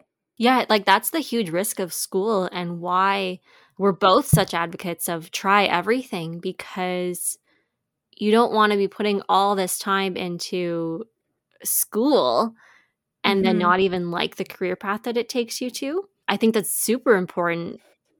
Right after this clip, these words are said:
Speaker 1: for youth today, because it's different from when our parents went to school. You know,
Speaker 2: Yeah.
Speaker 1: first of all, they didn't even have to. And if you did, like, you, you walked in,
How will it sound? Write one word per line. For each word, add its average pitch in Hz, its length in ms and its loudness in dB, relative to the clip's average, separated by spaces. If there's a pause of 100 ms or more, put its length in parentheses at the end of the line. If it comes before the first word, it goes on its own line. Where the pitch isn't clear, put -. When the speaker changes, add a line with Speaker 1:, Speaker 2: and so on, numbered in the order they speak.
Speaker 1:
for 180 340 0
youth 175 500 -2
today, 170 360 -2
because 185 360 -4
it's - 200 0
different 240 340 -2
from 220 140 -2
when 196 140 0
our 180 100 -2
parents 180 400 -8
went 175 160 -10
to 175 100 -10
school. - 420 -10 (480)
You 202 140 -2
know, 185 300 0
Speaker 2:
Yeah. 226 240 -8 (280)
Speaker 1:
first 254 300 6
of 202 100 6
all, 196 200 8
they 185 120 0
didn't 196 160 2
even 170 160 -2
have 170 300 0
to. - 340 -4 (360)
And 190 160 0
if 190 140 -2
you 175 260 -6
did, 185 500 4 (480)
like, 190 240 0
you, 214 260 0
you 220 220 4
walked 175 380 2
in, 202 400 -2